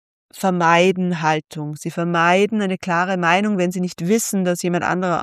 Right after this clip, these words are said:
auch dieser Meinung ist oder dass die Mehrheit dieser Meinung ist. Sie vermeiden Haltung, weil das Konflikte provoziert. Und das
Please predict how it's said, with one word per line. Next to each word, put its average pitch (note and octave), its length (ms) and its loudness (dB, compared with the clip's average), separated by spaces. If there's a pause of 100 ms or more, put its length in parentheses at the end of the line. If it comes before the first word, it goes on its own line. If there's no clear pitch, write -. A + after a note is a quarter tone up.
auch E3 340 0
dieser F3 280 -4
Meinung E3+ 260 0
ist - 220 -8
oder E3+ 180 -2
dass E3+ 160 -4
die F#3 80 -2
Mehrheit F3 640 2
dieser F3 200 -2
Meinung D3+ 340 -2
ist. - 240 -10 (560)
Sie F#3 400 2 (400)
vermeiden G3 760 4
Haltung, F#3+ 540 2
weil F3+ 360 2
das F3 220 -4
Konflikte F#3 680 0 (160)
provoziert. D#3+ 840 -6 (1300)
Und F#3 380 2 (1700)
das G#3 420 2